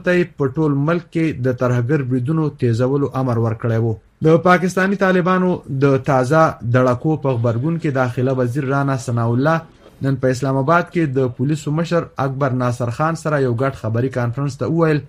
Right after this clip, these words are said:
طالبانو سره د خبرو لومړی شرط دا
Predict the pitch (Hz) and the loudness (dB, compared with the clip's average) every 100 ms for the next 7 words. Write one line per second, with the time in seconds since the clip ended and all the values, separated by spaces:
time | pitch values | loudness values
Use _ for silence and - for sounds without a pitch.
0 | _ _ - _ _ - 143 151 160 196 | _ _ -20 _ _ 0 4 4 4 2
1 | 190 185 185 160 143 - 131 160 160 143 | 0 0 2 2 0 -2 -2 0 0 0
2 | 123 127 131 143 143 - 156 123 123 165 | 0 0 2 2 0 0 -2 0 2 2